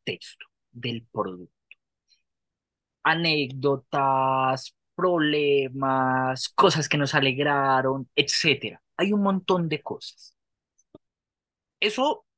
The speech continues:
es transversal a todo libro, a todo ensayo, a todo trabajo de investigación.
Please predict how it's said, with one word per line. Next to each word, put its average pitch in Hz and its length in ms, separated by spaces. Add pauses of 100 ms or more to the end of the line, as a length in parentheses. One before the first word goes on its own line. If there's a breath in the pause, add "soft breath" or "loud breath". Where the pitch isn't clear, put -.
(220)
es 175 540
transversal 151 560
a 135 100
todo 156 280
libro, 165 420
a 131 100
todo 123 680
ensayo, 147 560
a 135 100
todo 131 240
trabajo 120 460
de 110 60
investigación. 107 680